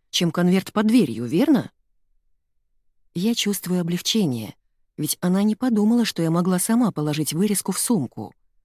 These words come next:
Я не стала бы её винить. Такая мысль и меня саму посещала. В конце-то концов, у меня же бывали в прошлом провалы в памяти. Я делала вещи и похуже.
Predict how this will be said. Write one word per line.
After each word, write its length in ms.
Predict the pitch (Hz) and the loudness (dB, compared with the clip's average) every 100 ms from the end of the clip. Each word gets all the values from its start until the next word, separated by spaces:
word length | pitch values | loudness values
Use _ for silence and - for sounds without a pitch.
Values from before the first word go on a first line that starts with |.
| _ _ _ - | _ _ _ -10
Я 180 | 165 220 | -2 0
не 80 | 240 | 0
стала 340 | - 294 151 | 0 -2 0
бы 140 | 135 | -2
её 180 | 139 139 | -2 -2
винить. 480 | 147 175 135 - - _ _ _ _ _ - | -2 -2 -2 -6 -10 _ _ _ _ _ -8
Такая 380 | 185 285 285 220 | -6 0 2 4
мысль 360 | 208 247 196 175 | 2 2 0 -2
и 100 | 180 | 0
меня 240 | 190 214 | 2 2
саму 320 | - 220 262 220 | 0 0 0 0
посещала. 720 | 123 139 - 151 120 110 - _ _ _ _ _ | -2 -2 -2 -2 -6 -10 -16 _ _ _ _ _
В 80 | |
конце-то 400 | - 160 - 156 | -2 -2 -2 -4
концов, 540 | 143 139 - 202 208 - _ _ _ | -4 -4 -2 -2 -4 -8 _ _ _
у 80 | 175 | 0
меня 240 | 175 175 | 2 2
же 140 | 160 156 | 2 0
бывали 340 | 151 165 226 | 0 0 0
в 100 | 233 | -2
прошлом 420 | - 180 - 139 | 0 -2 0 -2
провалы 360 | 135 185 190 135 | 0 0 0 -2
в 140 | - | -4
памяти. 520 | - 185 113 - 101 - _ _ _ _ _ - | -2 -2 -2 -6 -8 -14 _ _ _ _ _ -6
Я 260 | 196 294 | 0 0
делала 400 | 196 180 220 160 | 2 2 2 0
вещи 380 | 139 160 180 - | 0 -2 0 0
и 60 | 175 | -2
похуже. 640 | 170 - 247 214 113 - | -4 -4 -2 -2 -4 -12